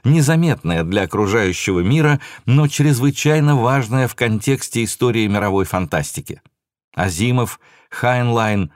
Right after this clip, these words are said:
Ван Вогт, Старджен, Катнер, Де Камп, даже когда их рассказы публиковались не на страницах Astounding, а в других Н Ф журналах, эти тексты разительно отличались от сочинений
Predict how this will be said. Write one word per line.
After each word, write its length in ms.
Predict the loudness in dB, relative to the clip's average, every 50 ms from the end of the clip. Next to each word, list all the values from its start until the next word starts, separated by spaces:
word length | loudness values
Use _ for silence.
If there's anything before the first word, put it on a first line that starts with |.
| _ _ -8
Ван 300 | -4 -2 0 0 0 0
Вогт, 460 | 0 0 0 -2 -4 -8 -18 -20 -18 -14
Старджен, 760 | -12 -8 -4 -2 0 0 0 0 -2 -4 -4 -4 -2 -4 -6
Катнер, 600 | -6 -4 -2 -2 -2 -2 -4 -4 -4 -4 -4 -4
Де 200 | -4 -2 -4 -4
Камп, 420 | -2 -2 0 0 0 0 -2 -4 -8 -14 -20 -20 -20 -20 _ _ _ _ _ -6
даже 240 | -2 -2 -2 0 -2
когда 340 | -2 -2 -2 0 0 0 0
их 140 | 0 -2 -2
рассказы 500 | -4 -4 -4 -2 -2 0 0 0 -2 -4
публиковались 680 | -4 -2 -2 -2 -2 -2 -2 0 0 0 -2 -2 -2 -2
не 220 | 0 0 2 2
на 120 | 0 0
страницах 720 | -2 -2 -4 -4 -2 0 0 0 -2 -2 -4 -4 -4 -4
Astounding, 720 | -4 -6 -6 -4 -4 -2 -2 0 -2 -2 -2 -4 -4 -6 -6 -12 -18 -20 -18 -8 -4
а 100 | -2 -2
в 60 | 0
других 480 | 0 0 0 0 2 0 0 0 0 0
Н 160 | 0 0 0
Ф 160 | 0 -2 -2
журналах, 640 | -2 -2 0 0 2 2 2 0 0 -4 -6 -10 -16 _ _ _ _ _ _ _
эти 300 | -4 -2 -2 -2 -2 -4
тексты 460 | -4 -2 -2 -2 -2 -2 -4 -4 -2 0
разительно 720 | 0 0 -2 0 0 -2 -2 0 0 0 2 2 2 0
отличались 640 | 0 -2 -4 -4 -2 -2 0 0 0 0 -2 -4 -6
от 100 | -6 -6
сочинений 720 | -4 -6 -6 -4 -4 -4 -2 0 0 0 2 0 0 -2